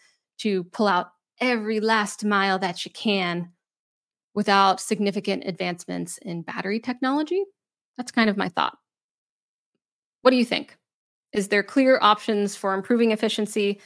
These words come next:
Do we really need to stop worrying about adding twenty to thirty f-, to forty miles of more range on E Vs and just focus on the E V charging infrastructure? Let me know what you think in the comments. Really appreciate y'all plugging in with us today for another episode of, of electric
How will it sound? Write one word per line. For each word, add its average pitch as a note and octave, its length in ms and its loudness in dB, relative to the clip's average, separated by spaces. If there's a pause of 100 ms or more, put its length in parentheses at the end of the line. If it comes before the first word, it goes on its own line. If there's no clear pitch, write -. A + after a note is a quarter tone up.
(600)
Do A3 60 -4
we A3+ 100 2
really A#3 240 6
need A3+ 180 4
to G#3+ 40 2
stop G3 400 4 (180)
worrying G#3+ 320 2
about G3 260 2
adding G3 280 4
twenty G#3 300 0
to G3+ 80 2
thirty G3+ 240 0
f-, - 240 -10
to G#3 80 -10
forty G#3+ 320 0
miles F#3 380 2
of F3 100 -8
more G3+ 240 0
range F#3 320 -2
on F#3 100 2
E G3 200 -4
Vs F#3+ 340 0
and F#3 160 -4
just G3 200 -6
focus F#3 300 -2
on F#3+ 120 -2
the F#3+ 140 -2
E G3 40 -2
V F3+ 120 -4
charging A3+ 380 2
infrastructure? C4 680 2 (360)
Let C#4+ 120 2
me D4+ 60 2
know C#4+ 100 4
what C#4+ 100 2
you D4 80 0
think B3+ 180 0
in B3+ 60 0
the B3 80 2
comments. A#3+ 540 2 (280)
Really B3+ 220 2
appreciate B3 480 0
y'all A#3+ 240 4
plugging B3+ 440 2
in C#4+ 100 0
with E4+ 120 -2
us G3+ 160 -2
today G#3 280 0
for G#3+ 160 -2
another G3 400 2 (340)
episode A#3+ 400 4
of, G3 160 2
of G3 220 0
electric A#3+ 680 0